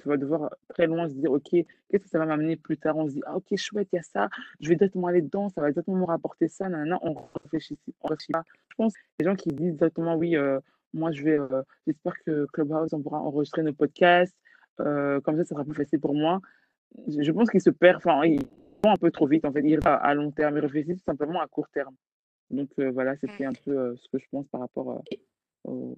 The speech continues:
Speaker 1: à Clubhouse.
Speaker 3: et pour, euh, rajouter ce que Annie dit, je pense qu'elle a soulevé quelque chose de très important, c'est, euh,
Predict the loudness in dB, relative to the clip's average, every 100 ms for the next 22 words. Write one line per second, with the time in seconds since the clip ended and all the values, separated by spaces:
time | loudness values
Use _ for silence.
0 | -12 -8 -6 -6 -6 -8 -10 _ _ _
1 | _ 6 6 4 -2 2 2 4 2 0
2 | -2 -2 -2 -4 0 0 2 2 -2 -4
3 | -4 -2 2 4 4 2 -2 -2 -2 -4
4 | -2 -2 0 0 2 2 4 2 0 -2
5 | 0 0 2 4 6 6 2